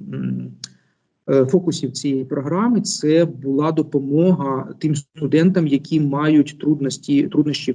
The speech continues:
в навчанні у зв'язку з вторгненням. Е, і, відповідно, там стипендії були для студентів, е, для тих, які мають, е, проблеми з фінансами, для тих, які мають проблеми у зв'язку з зруйнованим житлом. Тобто, по суті,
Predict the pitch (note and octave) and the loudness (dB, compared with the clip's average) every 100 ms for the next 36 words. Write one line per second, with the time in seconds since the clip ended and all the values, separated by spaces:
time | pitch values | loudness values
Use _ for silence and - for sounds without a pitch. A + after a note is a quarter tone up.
0 | C3 C#3+ C#3 C3 C3+ - D3 D#3+ D3 A#2+ | 4 6 6 4 -2 0 0 2 2 2
1 | B2+ B2 - C#3+ C#3 A#2 C3 C3+ C3 - | 0 0 -2 0 0 0 2 2 0 -8
2 | - - D3 D3 B2 - - - _ _ | -16 -2 0 0 -2 -6 -10 -16 _ _
3 | _ _ - C3 B2+ D#3+ F#3 E3+ D3+ C3+ | _ _ 0 4 4 4 4 4 2 -2
4 | E3 D#3 C3 C#3+ D#3 - - C3+ C3 C3+ | -2 -4 -4 -4 -4 -4 0 0 2 0
5 | D#3 E3 F#3 G3 F#3 F#3 F#3+ - F3 F#3 | 0 2 0 2 2 0 -2 -4 2 2
6 | F#3+ F#3+ F3 - C#3 C#3 B2+ C3 C3 E3 | 2 -2 -6 -2 2 2 2 -2 -2 -4
7 | C3+ B2 - D3 C#3 C3 C3+ C3+ B2 B2 | -4 -4 -4 0 2 2 0 2 2 0
8 | B2 C3 B2 B2 B2 A#2+ - - - - | -2 2 4 4 4 0 -4 -8 -8 -12
9 | - - - - _ _ _ _ - C3 | -14 -14 -14 -14 _ _ _ _ -6 0
10 | C#3 C3 B2+ A#2+ B2 B2 A#2+ D3 F3+ G3+ | 2 2 0 -2 -2 -2 -2 0 2 2
11 | G3+ D#3+ C#3 B2+ C#3+ C#3+ C3 B2+ D3 C3+ | 0 -4 -2 -2 -2 -4 -4 -4 -4 -2
12 | C3 B2 A#2+ - B2+ B2+ C3 B2 B2+ B2 | 0 0 -2 -6 -2 2 2 2 -2 -2
13 | B2+ - C3+ B2 C3 B2 C3 C3+ C3+ B2+ | -2 -2 -2 0 0 2 2 2 4 2
14 | B2 C3 B2+ D3+ F3+ G3+ G3+ G#3 - C3 | 0 -4 -4 2 4 4 0 -4 -12 -8
15 | D#3+ E3 C#3 | -6 -4 -6